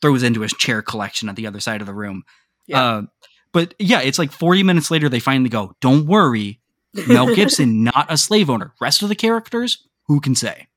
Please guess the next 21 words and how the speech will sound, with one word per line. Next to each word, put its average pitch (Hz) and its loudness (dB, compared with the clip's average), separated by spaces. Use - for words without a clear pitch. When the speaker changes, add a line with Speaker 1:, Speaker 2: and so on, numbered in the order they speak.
Speaker 2:
Yeah. 131 -6
The 170 -8
race 381 0
relations 262 -4
in 185 -8
the 170 -6
movies 151 -4
are, 135 -6
like, 127 -8
very 151 -6
strange. 127 -12
There's, 156 -8
like, 147 -8
Donald 165 -6
Logue's 135 -8
Speaker 1:
Mm-hmm. 104 -12
Speaker 2:
character, 170 -8
who's, 160 -10
like, - -12
very 139 -8
racist. 156 -10